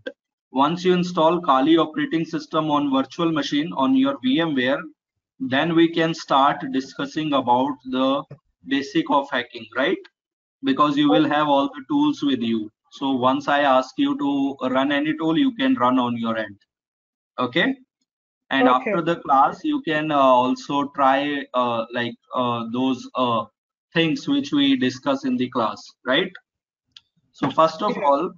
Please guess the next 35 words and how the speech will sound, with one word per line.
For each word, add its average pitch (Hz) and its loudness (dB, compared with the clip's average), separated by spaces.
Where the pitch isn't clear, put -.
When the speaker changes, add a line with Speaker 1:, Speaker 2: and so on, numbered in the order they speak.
Speaker 1:
what 139 -10
is 180 2
your 185 4
task 139 2
today? 120 -4
Just 143 -2
install 156 0
V 143 2
M 185 -2
ware 139 2
on 131 2
your 123 0
machine, 117 -2
and 131 0
after 170 0
installing 139 0
V 151 2
M 143 0
ware, 120 -2
you 127 0
have 127 -4
to 143 -6
install 127 0
Kali 139 2
O 123 -2
S 123 -4
on 117 -2
it, 113 -6
Kali 165 4
operating 127 -2
system. 123 -8
You 127 -2
can 147 -2
download 131 2
both 131 0